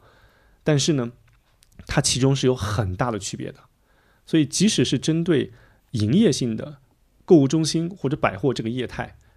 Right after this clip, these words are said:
也是有人欢喜有人愁。哎，讲到这里啊，我问一下科科和李涛啊，就你们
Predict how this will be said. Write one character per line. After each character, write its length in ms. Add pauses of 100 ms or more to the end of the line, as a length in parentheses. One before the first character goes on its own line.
(140)
也 240
是 340 (300)
有 160
人 120
欢 240
喜 200
有 100
人 160
愁。 240 (540)
哎， 160 (200)
讲 160
到 80
这 140
里 120
啊， 120
我 160
问 100
一 60
下 160
科 160
科 220
和 400 (160)
李 100
涛 160
啊， 120 (340)
就 100
你 220
们 400